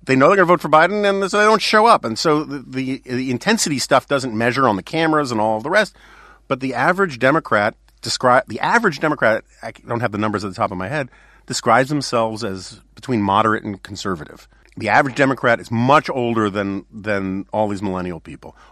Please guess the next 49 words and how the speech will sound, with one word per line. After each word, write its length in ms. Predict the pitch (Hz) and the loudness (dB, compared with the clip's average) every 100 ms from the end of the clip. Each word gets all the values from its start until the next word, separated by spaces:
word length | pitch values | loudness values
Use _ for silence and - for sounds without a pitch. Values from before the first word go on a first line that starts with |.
| _ | _
Older 180 | 120 123 | -2 -2
people 260 | 165 147 123 | -2 -2 -2
are 80 | |
more 240 | 107 113 113 | 0 4 6
likely 360 | 104 101 107 | 4 2 -2
to 80 | 98 | -8
vote. 480 | 85 85 87 62 - - _ _ _ | -10 -8 -8 -8 -14 -20 _ _ _
The 100 | - | 0
average 260 | 113 131 120 | 2 2 2
Democrat 500 | 127 123 - 120 110 - _ _ _ | 2 2 2 2 2 -2 _ _ _
is, 800 | 117 110 104 101 92 92 90 - - _ | -4 0 0 -2 -4 -8 -12 -16 -18 _
you 80 | - | -20
know, 120 | - | -16
likes 320 | 110 113 143 - | -2 0 0 -2
their 180 | 135 | -2
insurance, 680 | 127 - - 127 92 60 - | -2 -4 0 2 2 -2 -12
all 340 | - - 170 170 | -4 2 2 2
of 80 | 147 | 0
these 140 | 143 | -2
kinds 260 | - 139 123 | -2 -2 -2
of 100 | 107 | -4
things. 360 | 135 127 101 - _ _ _ _ _ _ - | 0 0 -2 -10 _ _ _ _ _ _ -6
And 100 | 117 | -2
those 200 | 107 147 | 2 2
are 40 | |
the 60 | 135 | 0
people 280 | - 131 123 | -4 -6 -4
that 120 | 139 | 0
Biden, 220 | 170 190 - | 0 0 2
Biden's 220 | 139 180 | 2 2
got 120 | 135 | -2
a 40 | |
huge 840 | 80 - - 165 180 175 131 92 - | -4 -10 -6 -2 0 -2 -2 -6 -6
generational 600 | 123 101 117 127 - 82 | -2 0 2 0 -2 -8
gap 340 | 90 69 60 | -8 -8 -8
in 80 | 71 | -12
his 160 | 73 90 | -14 -12
support, 480 | 117 - 196 127 - _ _ - _ _ _ | -10 -4 0 0 -2 _ _ -20 _ _ _
but 260 | 135 127 - - | 2 2 0 -14
that's 300 | 113 175 - | -2 0 0
okay 300 | 196 202 220 | -2 -2 -4
because 240 | 202 151 | -4 -4
older 240 | 139 165 185 | -2 0 0
people 260 | 165 160 | -2 -2
are 40 | 156 | 0
more 180 | 147 | 0
likely 340 | 139 143 - 143 | 0 0 -2 -6
to 80 | 127 | -6
vote. 420 | 113 175 156 113 | -2 0 0 -2